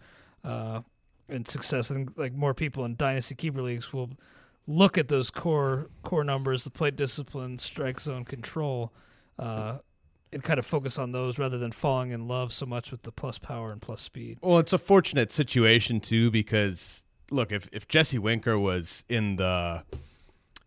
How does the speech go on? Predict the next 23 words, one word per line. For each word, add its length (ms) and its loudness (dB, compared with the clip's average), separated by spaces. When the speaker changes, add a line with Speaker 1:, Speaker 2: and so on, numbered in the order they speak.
Speaker 2:
Cub 260 6
system. 320 -2
Like, 140 4
I've, 220 4
I've 160 0
compared 520 4
Mark 240 4
Zagunis 560 -2
in 120 -2
the 280 -4
Cub 220 -2
system 440 -4
to 140 -6
Winker 340 -4
before, 640 -4
and, 380 -2
like, 200 -4
i-, 140 -4
if 300 -8
Winker 320 0
was 180 0
in 160 0
a, 220 -2